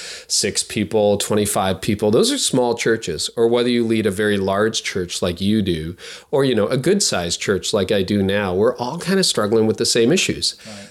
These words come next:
Speaker 1: That we're struggling with, uh, growth, and even growing churches know that there's something in the water supply that's changing.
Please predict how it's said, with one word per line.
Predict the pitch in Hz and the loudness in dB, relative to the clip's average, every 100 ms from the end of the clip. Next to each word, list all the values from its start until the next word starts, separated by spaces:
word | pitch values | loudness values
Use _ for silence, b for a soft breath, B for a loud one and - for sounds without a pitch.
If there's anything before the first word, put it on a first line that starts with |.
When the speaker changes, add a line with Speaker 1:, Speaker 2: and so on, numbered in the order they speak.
| - | -8
Speaker 1:
That | 113 107 101 101 - | -2 0 0 -4 0
we're | 117 113 107 110 104 | 2 4 4 2 0
struggling | - 123 110 113 110 104 | 0 0 2 2 2 2
with, | 98 92 - - | 2 0 -2 -8
uh, | 104 92 95 | -4 -4 -4
growth, | 107 110 107 110 156 147 | -4 0 4 4 2 0
and | |
even | 139 175 151 | 0 2 2
growing | 127 143 131 | 2 2 2
churches | - 95 - 92 - - | 0 -2 -2 -2 -4 -2
know | 110 110 98 | 2 4 2
that | 101 | 0
there's | 104 104 | 0 0
something | - 143 147 160 135 | 0 0 0 0 2
in | 123 | 4
the | |
water | 101 98 98 104 | 2 2 2 0
supply | - - 101 90 | -2 -2 -2 0
that's | 87 - - | -2 -2 -2
changing. | - 98 98 98 98 95 | 0 2 2 2 2 0